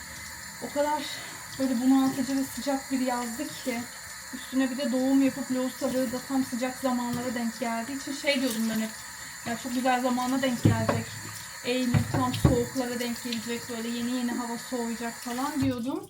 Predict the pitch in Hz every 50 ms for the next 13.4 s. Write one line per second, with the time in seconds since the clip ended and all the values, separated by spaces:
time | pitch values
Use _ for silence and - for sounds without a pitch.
0 | - - 262 262 277 277 269 277 262 254 269 - 269 254 247 247 247 240 233 240
1 | 214 240 240 240 240 240 247 262 262 - 262 226 214 233 262 277 359 - - -
2 | _ _ _ _ - - - - _ - _ - 240 - - 320 320 320 - 262
3 | 233 233 226 226 226 240 254 277 269 269 233 226 226 220 220 220 214 208 208 208
4 | 208 - - - - - _ - - 240 233 254 214 233 233 233 226 226 226 226
5 | 226 220 233 214 220 214 214 214 - - - 233 226 220 226 381 403 - 330 302
6 | 285 285 294 277 262 311 302 311 302 294 302 320 - - - - - - - -
7 | - - - _ - 277 330 339 330 - 311 294 277 269 269 - - 269 262 262
8 | 254 262 294 359 - - - - - - - - - - - 262 247 247 262 262
9 | - 269 269 - 320 311 302 302 - - 302 285 269 269 240 277 277 269 - -
10 | - 226 214 214 208 214 - - 226 214 214 220 226 226 226 226 226 226 220 220
11 | 220 226 233 254 277 277 - - 254 240 226 226 240 240 240 - 277 269 - 254
12 | - 240 233 240 240 - 247 - - - 262 269 - 226 226 220 233 220 220 214
13 | 208 208 208 208 214 214 220